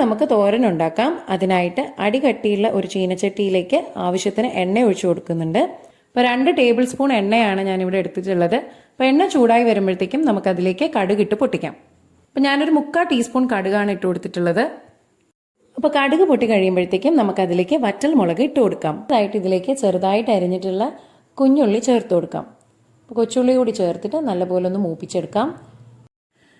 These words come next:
അപ്പൊ ഞാൻ ഇതിൻ്റെ ഇടയ്ക്ക് ഒരു സാധനം ചേർക്കാൻ വിട്ടുപോയി. അത് മറ്റൊന്നുമല്ല, ഒരു അര ടീസ്പൂൺ ഉഴുന്നുപരിപ്പാണ്. അപ്പൊ ഉഴുന്നുപരിപ്പ് കൂടി ചേർത്ത് അത് നന്നായിട്ട് മൂത്തതിന് ശേഷമാണ് നമ്മൾ കൊച്ചുള്ളി ചേർക്കാറ്. അപ്പൊ നമ്മുടെ ഇവിടെ കടുവറുത്ത സാധനങ്ങളെല്ലാം നല്ലപോലെ മൂത്ത് വന്നിട്ടുണ്ട്.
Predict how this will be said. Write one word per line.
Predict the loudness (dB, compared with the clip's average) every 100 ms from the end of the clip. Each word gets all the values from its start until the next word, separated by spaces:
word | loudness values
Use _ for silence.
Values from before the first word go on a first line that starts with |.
| _
അപ്പൊ | -4 0
ഞാൻ | 2 2
ഇതിൻ്റെ | 2 0
ഇടയ്ക്ക് | -2 -4 -6
ഒരു | -6
സാധനം | -6 -4 -4 -2
ചേർക്കാൻ | -4 -4 -6 -6
വിട്ടുപോയി. | -4 -4 0 0 -2 -6
അത് | -6
മറ്റൊന്നുമല്ല, | -6 -6 -4 -2 -2 -4 -4
ഒരു | -4 -2
അര | -2 -4
ടീസ്പൂൺ | -6 -8 -6 -8 -4
ഉഴുന്നുപരിപ്പാണ്. | -4 -2 -2 -2 -4 -6 -8 -12 -20 _ _
അപ്പൊ | -4 0
ഉഴുന്നുപരിപ്പ് | 2 2 2 0 0
കൂടി | 0 0 0
ചേർത്ത് | -2 -2 -6 -6 -6
അത് | -6
നന്നായിട്ട് | -4 -4 -4 -2 -2
മൂത്തതിന് | -2 0 0 0 -2
ശേഷമാണ് | -4 -6 -4 -4 -4 -4
നമ്മൾ | -2 0
കൊച്ചുള്ളി | -2 0 -2 -2 -4
ചേർക്കാറ്. | -6 -8 -10 -12 _ _ _
അപ്പൊ | -2 2
നമ്മുടെ | 4 4
ഇവിടെ | 2 0 -2 -2
കടുവറുത്ത | 0 0 -2 -4 -6 -6
സാധനങ്ങളെല്ലാം | -2 0 0 0 0 -2 -4 -4
നല്ലപോലെ | -4 -2 -2 -2 -2 -4 -6 -4
മൂത്ത് | -2 -2 0 -2
വന്നിട്ടുണ്ട്. | -2 -4 -4 -2